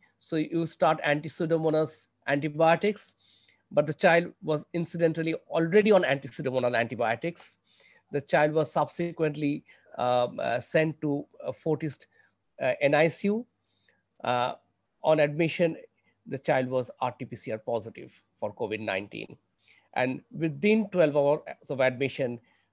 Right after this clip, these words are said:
there was cardiogenic shock with pulmonary edema, and the child had to be ventilated.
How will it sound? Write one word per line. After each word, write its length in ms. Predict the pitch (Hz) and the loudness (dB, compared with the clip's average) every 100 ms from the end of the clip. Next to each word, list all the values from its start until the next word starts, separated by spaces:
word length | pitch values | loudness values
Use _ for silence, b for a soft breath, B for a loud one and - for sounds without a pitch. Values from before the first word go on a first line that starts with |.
| - | -6
there 180 | - 127 | 0 0
was 300 | 120 - _ _ _ - | 0 -6 _ _ _ -2
cardiogenic 500 | 131 131 131 127 131 | 0 0 0 -2 -4
shock 580 | - - 170 165 - - - | -6 0 2 2 0 -18 -14
with 220 | 131 - | -14 -4
pulmonary 440 | 131 127 127 135 147 | -2 -2 -4 -6 -4
edema, 480 | 139 127 131 123 - b b b | -4 0 0 -2 -6 b b b
and 100 | - | -6
the 60 | 123 | -6
child 320 | - 131 127 | -2 -2 -2
had 200 | 117 113 | -6 -8
to 60 | 107 | -6
be 60 | |
ventilated. 600 | 107 117 - 117 110 - | -2 -2 -2 -6 -6 -8